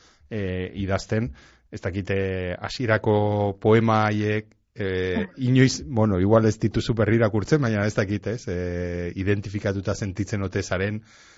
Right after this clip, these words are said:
Speaker 1: lehen zinen persona harekin, lehen idazten zenituen gauza haiekin, ez dakit inoiz itzultzen zaie-, zaren poema haietara.
Speaker 2: Oh. Da, lehengoan, eh, itzuli behar izan nuen, eh,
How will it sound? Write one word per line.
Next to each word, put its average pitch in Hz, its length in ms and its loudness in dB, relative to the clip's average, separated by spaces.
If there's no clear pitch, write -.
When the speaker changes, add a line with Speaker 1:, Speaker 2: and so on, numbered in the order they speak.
Speaker 1:
lehen 101 300 -2
zinen 98 320 -2
persona 92 560 -4
harekin, 95 480 -2
lehen 98 140 -2
idazten 95 400 -2
zenituen 95 420 -4
gauza 95 300 -4
haiekin, 90 380 -4
ez 87 100 -10
dakit 92 220 -4
inoiz 90 280 -4
itzultzen 95 480 -6
zaie-, 85 320 -6
zaren 92 360 -4
poema 90 340 -2
haietara. 85 500 -4
Speaker 2:
Oh. 175 100 -16
Da, 190 180 -6
lehengoan, 233 520 -6
eh, 190 280 -8
itzuli 202 320 -4
behar 226 200 -4
izan 202 260 -8
nuen, 220 260 -10
eh, 160 460 4